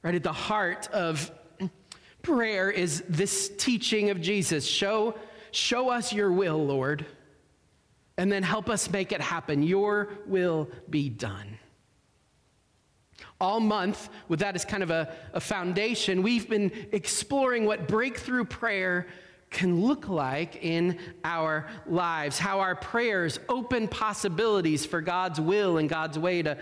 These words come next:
to break through anything that holds us back, anything that stands in the way of the life that God desires for us. We discovered that, that prayer isn't about getting what we want.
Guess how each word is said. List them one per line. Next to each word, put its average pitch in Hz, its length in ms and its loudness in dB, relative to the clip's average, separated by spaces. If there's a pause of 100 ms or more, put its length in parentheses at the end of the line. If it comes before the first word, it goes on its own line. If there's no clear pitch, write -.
(200)
to 175 100 0
break 170 440 0
through 170 560 2 (720)
anything 240 500 0
that 214 100 0
holds 202 360 0
us 226 220 0
back, 156 400 -4
anything 196 520 0
that 170 120 0
stands 202 480 0
in 185 80 2
the 175 80 2
way 180 300 2
of 147 100 -2
the 151 80 0
life 156 380 -2 (300)
that 160 140 -4
God 156 360 -4 (200)
desires 139 680 0
for 117 320 0
us. 104 180 -4
We 165 120 2
discovered 190 460 0
that, 165 160 0 (680)
that 185 160 0
prayer 214 320 0
isn't 220 180 2
about 196 240 -2
getting 208 300 2
what 196 180 0
we 202 240 2
want. 175 840 0